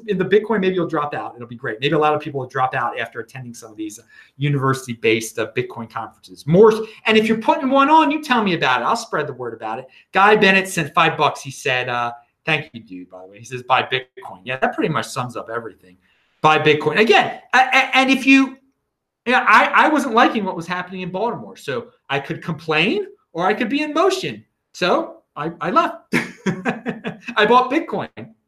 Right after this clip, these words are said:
I bought Bitcoin. So, uh, I compete. I don't complain. I, whatever. Did, you know, it wasn't, it, it was dangerous, and I can yell about how dangerous it is and how someone needs to fix this for me, or I can fix it for myself.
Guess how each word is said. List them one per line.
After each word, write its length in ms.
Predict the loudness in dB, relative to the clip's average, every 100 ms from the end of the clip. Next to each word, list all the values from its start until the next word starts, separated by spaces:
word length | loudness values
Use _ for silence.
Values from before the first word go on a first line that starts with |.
| -20 -20 -14 -4
I 120 | -2
bought 260 | 0 -2
Bitcoin. 420 | -2 -10 -14 -16 -16
So, 360 | -14 -12 -12
uh, 200 | -12 -14 -16 _ _ _ _ _ _ _ _ -4
I 80 | -2
compete. 500 | -2 0 0 0 -6 -18 _
I 100 | -8
don't 140 | -6 -4
complain. 520 | -2 0 -2 -4 -10 -12
I, 180 | -8 -4
whatever. 720 | 0 -2 -2 -4 -2 -2 -6 -16 _ -20 -20 -20 _ 2
Did, 300 | 2 2 -2
you 60 |
know, 120 | 2
it 120 | 4 4
wasn't, 360 | 4 2 2
it, 200 | 0 2
it 40 | 0
was 140 | 2
dangerous, 680 | 2 4 6 4 2 -8 _ -6
and 100 | -2
I 60 |
can 340 | -2 -2 -4 -4
yell 200 | 0 2
about 240 | 4 4 2
how 80 |
dangerous 560 | 0 2 0 0 -2 -2
it 80 | -4
is 200 | -4 -4
and 120 | -4
how 140 | -4
someone 320 | -4 -4 -2 -2
needs 180 | -4
to 80 | -6
fix 240 | -10 -10 -8
this 180 | -8
for 280 | -6 -2 0
me, 300 | 2 -2 -4 _ _
or 200 | -4 0
I 100 | 0
can 140 | 0
fix 200 | -4 -4
it 80 | -4
for 80 | -6
myself. 440 | -6 -6 -10 -12